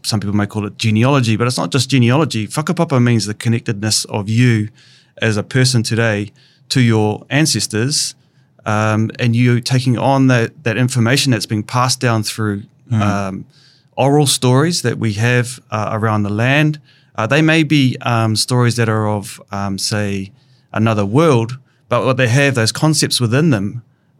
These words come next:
Speaker 1: are very important to how we form our view and how we say, "Well,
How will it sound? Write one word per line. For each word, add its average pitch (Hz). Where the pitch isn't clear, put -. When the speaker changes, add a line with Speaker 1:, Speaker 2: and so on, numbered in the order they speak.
Speaker 1:
are 107
very 131
important 117
to 110
how 110
we 104
form 113
our 101
view 113
and 104
how 104
we 104
say, 104
"Well, 107